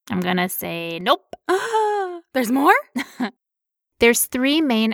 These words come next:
Speaker 1: estrogens in the body.
Speaker 2: Ooh, learning time. I'm excited.
Speaker 1: What estrogens do you know about?
Speaker 2: Well, I know about estradiol, which is our main estrogen and our most potent estrogen. <laughs>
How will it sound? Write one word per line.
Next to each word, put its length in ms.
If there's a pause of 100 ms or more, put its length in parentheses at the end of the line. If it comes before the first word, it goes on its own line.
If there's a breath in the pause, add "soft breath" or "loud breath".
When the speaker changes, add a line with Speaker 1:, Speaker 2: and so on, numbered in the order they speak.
Speaker 1:
estrogens 640
in 140
the 60
body. 380 (560)
Speaker 2:
Ooh, 200
learning 340
time. 240
I'm 80
excited. 380 (880)
Speaker 1:
What 220
estrogens 520
do 100
you 80
know 160
about? 260 (1000)
Speaker 2:
Well, 260 (120)
I 140
know 120
about 240
estradiol, 760
which 240
is 160
our 260
main 440
estrogen 760 (400)
and 140
our 140
most 380 (160)
potent 520
estrogen. 600 (160)
<laughs> 100